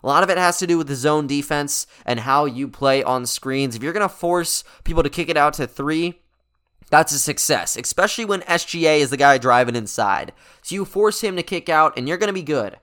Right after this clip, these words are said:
That's what they did. He shot six of fourteen overall in this game. Only had two assists to go with it 'cause no one was hitting their shots. And then you look at what he was doing as a shooter.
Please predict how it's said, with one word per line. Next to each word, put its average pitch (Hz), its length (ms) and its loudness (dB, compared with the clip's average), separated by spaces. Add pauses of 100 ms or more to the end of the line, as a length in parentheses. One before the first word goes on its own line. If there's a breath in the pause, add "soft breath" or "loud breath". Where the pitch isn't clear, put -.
(180 soft breath)
That's - 200 -8
what 175 200 0
they 190 100 0
did. 165 440 -2 (180 soft breath)
He 120 80 -14
shot - 260 -4
six - 320 -2
of 226 160 0
fourteen 180 580 -2
overall 139 600 0
in 127 100 -6
this 120 180 -6
game. 120 380 -6 (320 soft breath)
Only 285 360 2
had 254 360 -2
two 247 240 -4
assists 220 440 -2
to 208 100 -2
go 175 260 6
with 180 260 0
it 180 140 -6
'cause 117 160 -4
no 135 220 2
one 185 160 -2
was 160 100 -6
hitting 156 220 -10
their 151 100 -4
shots. 139 680 -4 (380 soft breath)
And 170 160 0
then 220 160 0
you 233 140 -4
look 196 420 -2
at 165 320 0
what 143 340 0
he 165 180 -8
was 147 200 -2
doing 143 260 0
as 131 140 -2
a 107 80 -6
shooter. 135 640 -2